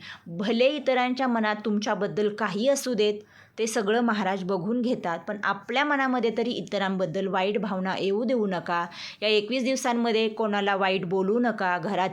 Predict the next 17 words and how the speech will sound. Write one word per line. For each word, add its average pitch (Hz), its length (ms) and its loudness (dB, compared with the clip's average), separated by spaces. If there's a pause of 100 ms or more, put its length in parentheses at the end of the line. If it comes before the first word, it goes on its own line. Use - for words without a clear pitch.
चिडचिड 220 440 -4
करू 262 240 2
नका, 208 460 2 (320)
मुलांना, 196 500 2
मिस्टरांना 196 800 2
रागवू 185 440 2
नका. 208 560 0
हो, 226 180 0
तुम्हाला 208 440 0
त्रास 208 380 2
होतो, 208 440 -2
मी 196 160 -2
समजू 202 340 -2
शकते, 214 400 -4
महाराजसुद्धा 185 560 -2
परीक्षा 190 440 -4
पाहतात, 233 440 0